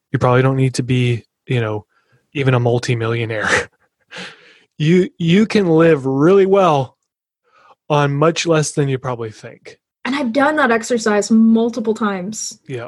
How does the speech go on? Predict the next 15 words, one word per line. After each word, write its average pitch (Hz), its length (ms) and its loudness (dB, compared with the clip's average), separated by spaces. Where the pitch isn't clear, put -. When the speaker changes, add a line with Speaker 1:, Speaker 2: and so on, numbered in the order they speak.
Speaker 2:
And 254 200 2
it's 247 300 0
less 220 520 0
than 233 220 0
what 226 120 2
I 220 60 2
make 208 200 -4
now 190 220 -6
to 190 120 -4
Speaker 1:
Yeah. 226 120 0
Speaker 2:
live 226 300 2
a 226 60 0
very 226 300 2
luxurious 208 640 0
lifestyle. 202 720 -4